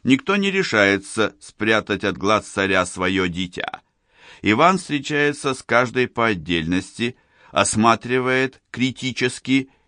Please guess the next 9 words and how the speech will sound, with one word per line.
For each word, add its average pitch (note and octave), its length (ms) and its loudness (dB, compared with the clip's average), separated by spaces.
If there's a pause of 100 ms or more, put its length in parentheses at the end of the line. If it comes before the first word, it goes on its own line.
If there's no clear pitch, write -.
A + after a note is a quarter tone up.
(140)
беседует. E2 960 -2 (400)
Сначала E3 600 0
выбирает C#3+ 600 -2
из A2+ 160 -4
них C3 320 0
двадцать A2+ 580 0
четыре, E2+ 600 -4 (720)
потом G#3 380 2
двенадцать, A2 840 2